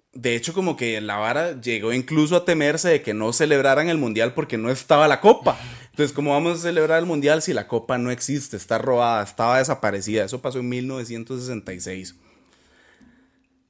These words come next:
Eso ocurrió durante una exposición filatélica en un centro comercial en Londres. Además de dicha exposición, también se exhibía el trofeo del Mundial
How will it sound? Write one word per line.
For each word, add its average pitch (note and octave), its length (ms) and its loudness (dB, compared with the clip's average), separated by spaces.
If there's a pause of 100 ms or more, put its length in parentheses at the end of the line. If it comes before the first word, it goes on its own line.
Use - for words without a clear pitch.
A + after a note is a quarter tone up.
(320)
Eso A3 760 2 (140)
ocurrió D3+ 760 2
durante A#2 540 -2
una B2 180 0
exposición D#3 1000 -4 (120)
filatélica B2+ 840 -2
en A2+ 140 -2
un B2+ 240 -2
centro D3 400 -2
comercial A2+ 480 -2
en A#2 180 -4
Londres. G2+ 480 -6 (920)
Además C3 480 2
de G3+ 100 0
dicha F#3 280 -6
exposición, D#3+ 680 -8
también G#2+ 320 -6
se C#3+ 140 -2
exhibía C3 640 -6 (280)
el B2+ 260 -4
trofeo A#2+ 540 -2
del F#2+ 180 -8
Mundial B2 580 -4